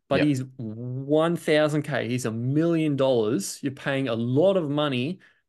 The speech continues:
Speaker 1: for somebody that might average sixty-eight over that period.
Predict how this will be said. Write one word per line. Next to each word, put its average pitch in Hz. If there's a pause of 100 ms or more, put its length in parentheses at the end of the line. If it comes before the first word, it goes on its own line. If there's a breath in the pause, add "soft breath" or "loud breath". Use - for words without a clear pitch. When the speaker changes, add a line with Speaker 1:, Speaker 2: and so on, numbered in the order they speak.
Speaker 1:
for 135
somebody 131
that 123
might 120 (280)
average 127 (400)
sixty-eight - (540)
over 123
that 117
period. -